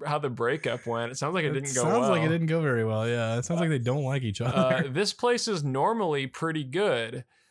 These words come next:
Speaker 1: Also, my biscuit was harder than college algebra."
Speaker 2: College algebra is really easy, dude.
Speaker 1: Yeah.
Speaker 2: I don't know what you're talking
Speaker 1: Well,
Speaker 2: about.
Speaker 1: I posted a picture of it.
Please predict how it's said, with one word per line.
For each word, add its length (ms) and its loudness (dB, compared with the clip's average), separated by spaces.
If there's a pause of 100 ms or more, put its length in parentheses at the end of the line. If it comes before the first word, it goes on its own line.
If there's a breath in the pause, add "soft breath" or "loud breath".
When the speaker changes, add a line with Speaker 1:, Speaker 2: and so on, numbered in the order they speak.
(200 soft breath)
Speaker 1:
Also, 380 2
my 180 0
biscuit 560 0
was 160 -2
harder 460 0
than 220 -4
college 520 -2
algebra." 840 -2 (120)
Speaker 2:
College 320 0
algebra 300 0
is 100 -2
really 280 0
easy, 500 -2
dude. 140 -2
Speaker 1:
Yeah. 200 2
Speaker 2:
I 60 0
don't 120 -2
know 60 -2
what 60 -2
you're 80 -2
talking 420 -4
Speaker 1:
Well, 360 0
Speaker 2:
about. 160 -6
Speaker 1:
I 160 0
posted 500 -2
a 140 2
picture 600 -2
of 200 -2
it. 240 -6